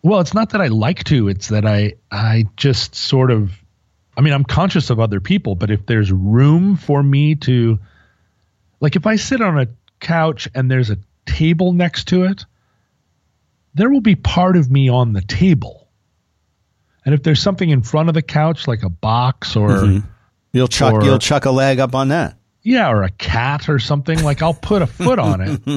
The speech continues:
Speaker 2: <laughs> Yeah.
Speaker 1: And then pretty soon I'm just sort of like, you know, just like a, like a cat, sort of, I, I, if there's a table behind the couch, I'll put an arm back and it'll be on that table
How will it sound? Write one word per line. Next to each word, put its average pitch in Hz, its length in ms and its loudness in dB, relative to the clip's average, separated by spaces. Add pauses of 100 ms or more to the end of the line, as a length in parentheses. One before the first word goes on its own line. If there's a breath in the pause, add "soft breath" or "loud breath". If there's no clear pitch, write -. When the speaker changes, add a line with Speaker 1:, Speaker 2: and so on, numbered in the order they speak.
Speaker 2:
<laughs> - 40 -12
Yeah. 107 440 0 (680)
Speaker 1:
And 160 140 -2
then 175 140 -2
pretty 220 240 -4
soon 233 320 -4
I'm 160 120 0
just 147 240 -4
sort 165 180 -2
of 131 160 -4
like, 131 200 -2 (1400)
you 202 160 -4
know, 165 260 0
just - 340 -2 (400)
like 123 260 0
a, 147 80 0 (180)
like 143 280 0
a 208 60 0
cat, 98 560 -4 (720)
sort 175 360 -6
of, - 240 -6
I, 139 380 -2
I, 120 120 -10 (420)
if 135 180 -6
there's 147 240 2
a 127 80 2
table 165 380 0
behind 127 440 -2
the 175 80 -2
couch, 165 440 -4 (240 loud breath)
I'll 113 80 -8
put 147 180 -2
an 120 80 -4
arm 143 300 0
back 147 500 -4 (560)
and 123 140 -6
it'll 131 140 0
be 139 180 0
on 131 200 0
that 147 240 -2
table 170 540 -6